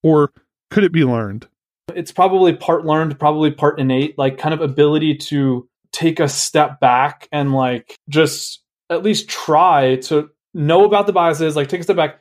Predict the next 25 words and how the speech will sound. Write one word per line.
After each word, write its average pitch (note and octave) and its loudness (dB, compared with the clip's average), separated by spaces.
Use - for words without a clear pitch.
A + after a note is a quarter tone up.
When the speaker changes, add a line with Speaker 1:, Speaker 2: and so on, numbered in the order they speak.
Speaker 2:
try E3+ 0
to, F#3+ 4
like, D#3+ 2
rationally D3+ 0
think E3 0
about, C#3+ 2
like, C3+ -2
"Okay, D3+ 0
well, C#3 0
what E3 0
other D#3+ 0
information D3 -2
could C#3+ -2
I C#3 2
look C#3+ 2
for D3 2
here C#3+ -2
to C3+ -6
kind C#3 -4
of, C3+ -2
like, C3+ -2
confirm D#3+ 0
what's C#3+ -4
going D3 -2
on?" C#3 0